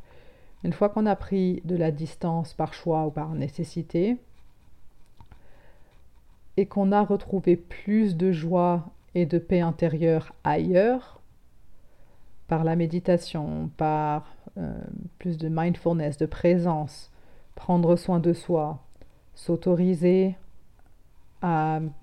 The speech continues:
découvrir, et cetera. Une fois qu'on a trouvé qu'en fait, il y a plus de sérénité, de paix intérieure par ces autres intermédiaires, ça peut être difficile de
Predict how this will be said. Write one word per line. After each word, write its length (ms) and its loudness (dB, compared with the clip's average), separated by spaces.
découvrir, 760 0
et 80 -2
cetera. 420 -2
Une 80 -2
fois 200 0
qu'on 160 0
a 100 2
trouvé 380 0
qu'en 160 -2
fait, 360 2
il 40 2
y 20 2
a 180 -2
plus 440 2
de 120 2
sérénité, 760 4
de 100 0
paix 200 2
intérieure 800 0
par 280 0
ces 300 -2
autres 340 -2
intermédiaires, 1000 -2
ça 180 4
peut 160 2
être 140 4
difficile 600 -2
de 380 0